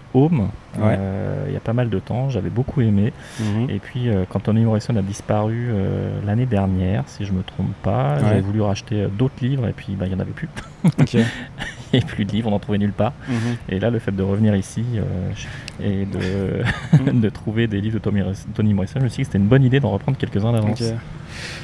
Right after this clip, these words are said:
Speaker 2: Comment vous expliquez ça, ce, ce besoin tout d'un coup de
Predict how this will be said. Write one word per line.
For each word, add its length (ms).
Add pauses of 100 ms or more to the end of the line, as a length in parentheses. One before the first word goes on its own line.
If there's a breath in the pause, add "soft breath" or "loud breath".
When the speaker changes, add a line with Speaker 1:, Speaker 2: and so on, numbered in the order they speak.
(320 loud breath)
Speaker 2:
Comment 160
vous 100
expliquez 460
ça, 200
ce, 300
ce 140
besoin 480
tout 120
d'un 200
coup 200
de 880